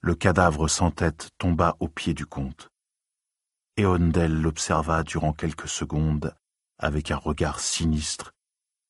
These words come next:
puis il retourna son arme contre lui et enfonça la lame de son épée dans son propre flanc. Raten, debout en silence au cœur de la mêlée, oublia presque un instant le chaos environnant.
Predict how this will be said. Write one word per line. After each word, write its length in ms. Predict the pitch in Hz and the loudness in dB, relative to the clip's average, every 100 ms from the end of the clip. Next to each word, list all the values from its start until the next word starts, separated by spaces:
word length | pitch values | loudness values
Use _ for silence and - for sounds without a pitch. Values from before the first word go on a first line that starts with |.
| _ | _
puis 140 | 82 | -6
il 160 | 78 78 | -2 0
retourna 440 | 90 - 87 87 | 0 0 2 2
son 280 | 82 - 85 | 2 0 2
arme 260 | 87 78 78 | 4 4 2
contre 340 | 82 78 82 | 0 0 0
lui 340 | 76 80 82 - _ _ _ _ | 2 2 0 -8 _ _ _ _
et 120 | - 76 | -4 0
enfonça 520 | 78 - 80 - 78 | 0 2 0 2 2
la 120 | 76 | 2
lame 420 | 73 78 73 69 | 4 4 2 0
de 100 | 69 | -2
son 260 | 73 - 76 | -4 0 0
épée 380 | 78 - 78 71 | 0 -2 -4 -2
dans 160 | - | -4
son 240 | 69 - 73 | -6 -6 -8
propre 480 | - - - - | -6 -6 -6 -12
flanc. 440 | - - - 67 - _ _ _ _ _ _ _ _ _ _ - | -12 -10 -8 -8 -12 _ _ _ _ _ _ _ _ _ _ -12
Raten, 720 | 73 69 73 82 90 82 76 _ _ _ _ _ _ _ _ _ | -6 -4 -2 0 2 2 -2 _ _ _ _ _ _ _ _ _
debout 520 | 71 80 85 82 95 95 | -6 -2 0 2 2 2
en 120 | 76 | 2
silence 640 | - - 87 92 90 - | -2 0 2 2 2 -2
au 40 | - | -4
cœur 300 | - 90 76 | 2 0 0
de 140 | 71 | -2
la 100 | 78 | 0
mêlée, 480 | 76 78 82 95 - _ _ _ _ _ _ _ _ - | 2 2 2 0 -2 _ _ _ _ _ _ _ _ -2
oublia 400 | 87 90 95 90 | 0 2 4 2
presque 440 | - 107 92 - | 2 0 0 2
un 140 | 107 98 | 4 6
instant 420 | 90 - - 87 | 4 2 2 2
le 120 | 73 | 2
chaos 400 | - 95 80 78 - | 0 2 4 2 0
environnant. 680 | 80 71 82 73 67 69 | -2 0 -2 -2 -4 -8